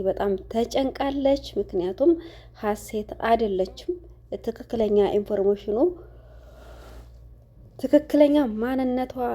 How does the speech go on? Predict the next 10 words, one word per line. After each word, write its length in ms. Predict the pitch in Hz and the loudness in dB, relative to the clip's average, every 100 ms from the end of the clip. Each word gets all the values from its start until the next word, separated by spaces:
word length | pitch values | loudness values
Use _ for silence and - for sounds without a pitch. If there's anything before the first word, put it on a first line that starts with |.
| 190 | -2
የወይዘሮ፣ 540 | 190 214 208 196 190 180 180 214 - - | 0 2 4 2 2 0 0 -4 -10 -10
እ፣ 120 | - 160 64 - - - _ _ - - - - - - - - - | -6 -4 -6 -6 -10 -16 _ _ -20 -20 -20 -20 -20 -18 -12 -8 0
የነ 300 | 202 208 214 202 190 | 4 6 6 6 6
ምናሴ 400 | 214 240 226 - 226 - | 4 2 0 -4 0 2
እህት 300 | 202 208 - - - | 2 -4 -8 -8 0
አይደለችም። 760 | 233 262 262 254 262 - 262 262 - - - - | 4 4 4 2 -2 0 -2 -2 -6 -18 -10 2
ወይዘሮ 320 | 196 202 190 | 4 6 4
ባዩሽ 360 | 180 190 185 190 - | 4 0 -2 -6 -4
ደግሞ 240 | 180 208 285 330 - - _ - | -2 0 0 0 -4 -20 _ 0
የሀሴት 1500 | 220 220 214 214 - - - - - 240 226 - - 190 | 4 6 4 4 0 -6 -8 -16 -8 -4 -4 -4 -2 -2